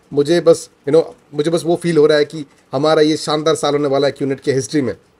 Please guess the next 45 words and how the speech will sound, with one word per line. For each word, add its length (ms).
ओके 180
दोस्तों, 300
तो 60
दोस्तों, 300
मेरा 220
मैसेज 380
इस 160
हफ्ते, 320
ओके, 240
बहुत 240
सिंपल 300
है, 80
ठीक 160
है। 80
आ, 140
ये 300
दो 220
हफ्ता 200
जब 180
मैं 80
दातोश्री 280
विजय 240
के 0
साथ 320
बात 240
कर 80
रहा 100
था, 100
सुन 220
रहा 120
था 120
उनको, 300
ओके, 260
और 320
वन, 340
वन 200
सेशंस 420
जब 140
हो 100
रहा 100
था, 160
जे 200
और 400
मुझे 260
जब, 220